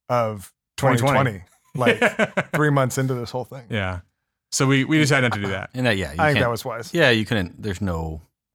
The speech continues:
Speaker 3: real rest or
Speaker 1: No, it wouldn't even been, yeah.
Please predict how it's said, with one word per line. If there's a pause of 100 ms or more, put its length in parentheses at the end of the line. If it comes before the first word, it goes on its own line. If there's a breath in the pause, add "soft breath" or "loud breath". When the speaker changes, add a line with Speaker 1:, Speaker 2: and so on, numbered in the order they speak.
(260)
Speaker 3:
real
rest
or (240)
Speaker 1:
No,
it
wouldn't
even
been, (180)
yeah.